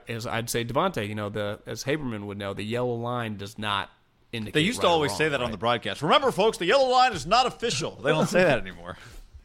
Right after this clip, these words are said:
Speaker 1: No, they
Speaker 2: But
Speaker 1: don't.
Speaker 2: I did,
Speaker 1: So,
Speaker 2: you know,
Speaker 1: but
Speaker 2: the, the sticks were on the other side of the field. Um,
Speaker 1: My point is it was a great throw,
Speaker 2: Yeah.
Speaker 1: kinda hit him low and in stride where the guy couldn't make it, and then Jimmy's length.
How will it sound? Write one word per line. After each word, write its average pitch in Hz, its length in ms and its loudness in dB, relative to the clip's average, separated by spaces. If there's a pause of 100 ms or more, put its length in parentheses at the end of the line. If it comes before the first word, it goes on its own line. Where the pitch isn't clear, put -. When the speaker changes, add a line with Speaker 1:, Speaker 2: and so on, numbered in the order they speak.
(280)
Speaker 1:
No, 160 300 2
they 139 100 0
Speaker 2:
But 208 200 8
Speaker 1:
don't. 107 180 -8
Speaker 2:
I 165 120 4
did, 196 240 2
Speaker 1:
So, 165 100 -6
Speaker 2:
you 165 100 -2
know, 139 180 4
Speaker 1:
but 123 100 -2
Speaker 2:
the, 127 300 2
the 120 140 -4
sticks - 400 0
were 143 100 2
on 123 120 2
the 123 100 0
other 135 160 0
side 127 260 0
of 107 60 -6
the 98 60 -10
field. 113 560 -8 (960)
Um, 101 720 -4 (1600)
Speaker 1:
My 156 160 4
point 147 320 -4
is 127 80 -6
it 131 80 -4
was 113 140 -8
a - 20 -8
great 127 400 0
throw, 135 240 2
Speaker 2:
Yeah. 120 80 0
Speaker 1:
kinda 117 180 -4
hit 139 140 -2
him 127 140 0
low 127 320 2
and 127 120 -6
in 123 80 0
stride 127 400 2
where 120 120 -4
the 120 80 -4
guy 120 140 -2
couldn't 117 260 -4
make 123 240 -2
it, 117 100 -4
and 110 80 -8
then 110 140 -6
Jimmy's 113 320 -2
length. 110 420 -2